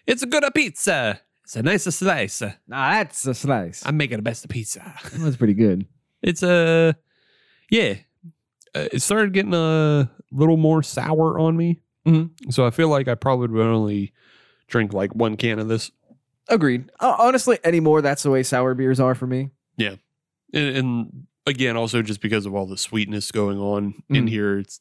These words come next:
Speaker 1: I mean, it's obviously, like, a dessert beer, but yeah, it'll go really well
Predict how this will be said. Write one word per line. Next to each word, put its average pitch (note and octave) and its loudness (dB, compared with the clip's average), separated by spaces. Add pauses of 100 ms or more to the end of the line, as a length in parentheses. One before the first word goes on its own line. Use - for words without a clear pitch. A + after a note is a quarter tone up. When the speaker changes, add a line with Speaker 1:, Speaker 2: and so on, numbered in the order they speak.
Speaker 1:
I B2+ 2
mean, A2+ -2
it's G#2+ -6
obviously, G#2+ -2
like, G2 -8
a - -16
dessert G2 -2
beer, G2 -2 (640)
but F#3+ 0
yeah, G#3 4
it'll A2+ 0
go A#2+ -2
really A#2+ 2
well A2+ 0